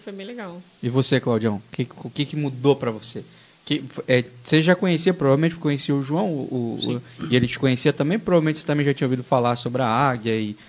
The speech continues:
Speaker 2: o crescimento da empresa, mas o que que você sentiu? A, mudando de um negócio que você já tava há muito tempo pra um negócio novo, com uma visão diferente de, de, de, de empresa e tal?
Speaker 3: Cara, eu conhecia, é,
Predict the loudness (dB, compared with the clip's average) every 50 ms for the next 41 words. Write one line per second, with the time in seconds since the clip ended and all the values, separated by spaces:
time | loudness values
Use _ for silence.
0 | -18 _ -10 -6 -2 -2 0 2 2 4 4 4 2 0 -2 -2 -2 -2 -4 -2
1 | 0 0 0 0 -2 -8 -10 -20 -20 -20 _ _ -6 -6 -4 -4 -6 -6 -4 -6
2 | -4 -4 -6 -6 -4 -4 -4 -4 -4 -6 -12 -20 -12 -10 -10 -8 -6 -6 -4 -2
3 | -2 -2 -2 4 6 6 6 6 4 0 -6 -10 -14 -20 -20 -20 -20 -20 -20 _
4 | -18 -8 -2 -2 0 0 0 0 0 2 4 4 2 2 -2 -6 -4 -4 -2 0
5 | 0 0 0 -2 -2 -2 -4 -4 -6 -6 -8 -4 -2 -2 -2 -4 -8 -8 -6 -4
6 | -4 -2 0 0 0 0 0 -2 -2 0 0 2 4 4 4 4 2 -4 -8 -8
7 | -6 -2 -2 -2 -2 -4 -4 -4 -4 -4 -4 -4 0 2 2 2 2 2 0 -2
8 | -4 -6 -8 -6 -8 -8 -8 -6 -8 -8 -8 -10 -10 -10 -10 -6 -6 -6 -6 -6
9 | -4 -2 -2 -2 -2 -4 -6 -6 -6 -6 -6 -6 -10 -18 -20 -20 _ _ _ _
10 | _ -20 _ _ -4 -4 -2 -2 -4 -2 0 2 2 2 0 -2 -2 0 2 2
11 | 2 2 2 0 0 0